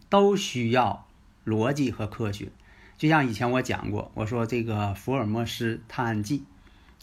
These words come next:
写的一些例子，其实呢，这都是作者柯南道尔写的，所以在作家当中，柯南道尔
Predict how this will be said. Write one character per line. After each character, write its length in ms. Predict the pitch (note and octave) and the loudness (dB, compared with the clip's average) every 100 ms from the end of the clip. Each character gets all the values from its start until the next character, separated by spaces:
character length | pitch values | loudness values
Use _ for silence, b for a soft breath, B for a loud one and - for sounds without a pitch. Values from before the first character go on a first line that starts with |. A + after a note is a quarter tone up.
| b | b
写 260 | - C3 A2+ | -2 0 4
的 80 | |
一 80 | D3 | 2
些 180 | C#3+ C3+ | 2 0
例 240 | D#3+ E3 | 2 0
子， 200 | A2 - - - - - | 0 -6 -16 -20 -20 -4
其 180 | C4+ | 0
实 200 | B3+ A2 | 0 0
呢， 120 | C3 D3 - - - | 0 0 -6 -20 -2
这 160 | F3+ | -2
都 220 | C#3 C3+ C3+ | 2 0 2
是 180 | D3+ | -2
作 220 | C3+ A#3 A2 | -2 0 0
者 160 | - - - - - - - | -4 -14 -20 -20 -20 -20 -6
柯 160 | - | 0
南 160 | D#3+ D#3+ | 2 2
道 100 | A3 | 4
尔 240 | C3 G2 | 4 2
写 160 | G#2 - | -2 -6
的， 120 | - - - b b b b b | -12 -18 -20 b b b b b
所 160 | - F3+ | 2 4
以 140 | C#3+ | 4
在 180 | - D3+ | 4 2
作 240 | - G3 | 4 0
家 220 | C3+ B2 | 4 4
当 180 | A#2 A#2 | 4 0
中， 240 | G#2+ G#2 G#2 - - - - - - - - | 0 -4 -4 -10 -20 -20 -20 -20 -20 -20 -16
柯 120 | - | 0
南 160 | E3 D#3+ | 2 4
道 140 | G#3 | 4
尔 300 | D#3 - - | 2 0 -6